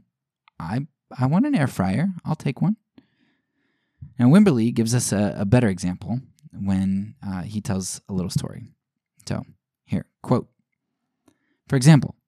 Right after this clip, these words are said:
if our working class Catholic Democratic mother was being persuaded to not vote for the nationalization of the telephone system, then sending her the message through her workplace, her church bulletin,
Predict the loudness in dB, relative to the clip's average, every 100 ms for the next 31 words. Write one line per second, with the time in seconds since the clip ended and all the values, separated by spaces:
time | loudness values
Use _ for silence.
0 | _ _ _ _ -4 2 4 4 2 2
1 | 4 2 0 0 0 2 -2 -8 -6 -2
2 | -2 -2 -6 -6 _ 0 0 0 -2 -4
3 | -4 -2 -2 -4 -6 -6 0 2 2 0
4 | -4 0 2 2 0 0 2 4 4 4
5 | 0 -2 2 0 -2 -20 _ _ 0 4
6 | 4 4 2 2 2 2 0 0 -2 0
7 | 0 0 0 -2 -6 -8 -8 -10 _ -20
8 | _ _ _ 2 2 4 2 4 2 2
9 | 2 4 4 2 0 -2 -2 0 0 0
10 | 0 0 -2 -2 -6 -6 -8 -14 _ -10
11 | -8 -4 -4 -4 -8 -8 -6 -4 -4